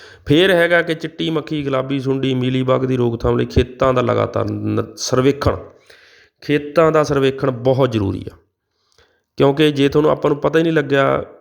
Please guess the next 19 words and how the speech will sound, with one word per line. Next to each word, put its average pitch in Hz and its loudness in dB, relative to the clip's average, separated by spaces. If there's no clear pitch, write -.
ਕਿ 123 0
ਜੇ 123 0
ਹਮਲਾ 120 2
ਹੈਗਾ 123 2
ਕਿਸੇ 127 -2
ਕੀੜੇ 123 0
ਮਕੌੜੇ 120 2
ਦਾ 120 4
ਤੇ 117 0
ਫਸਲ 120 0
ਆਪਣੀ 120 -2
ਖਰਾਬ 113 0
ਹੋ 113 -2
ਗਈ, 120 -6
ਤਾਂ 117 -4
ਫਿਰ 117 -2
ਉਹਦਾ 117 0
ਜਿਹੜਾ 110 -2
ਹੈਗਾ 110 -2